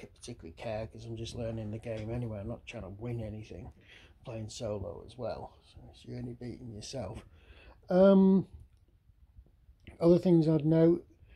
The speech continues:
the counters, now they've got a little bit of rounding on them, but they're not, they're probably not to taste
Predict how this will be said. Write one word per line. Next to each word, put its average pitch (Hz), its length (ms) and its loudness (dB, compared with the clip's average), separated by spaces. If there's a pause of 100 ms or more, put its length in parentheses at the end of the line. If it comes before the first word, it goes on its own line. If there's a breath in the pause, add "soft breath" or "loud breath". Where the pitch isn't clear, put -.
(300 soft breath)
the - 80 -10
counters, 247 800 2 (680)
now 190 160 4
they've 190 160 4
got 302 140 8
a 254 40 8
little 262 280 8
bit 170 240 6
of 156 80 8
rounding 139 580 6
on 113 160 0
them, 151 200 4
but 156 200 4
they're 160 100 4
not, 170 360 6 (1400 soft breath)
they're 180 100 -4
probably 262 500 6
not 240 300 4
to 196 120 -2
taste - 720 0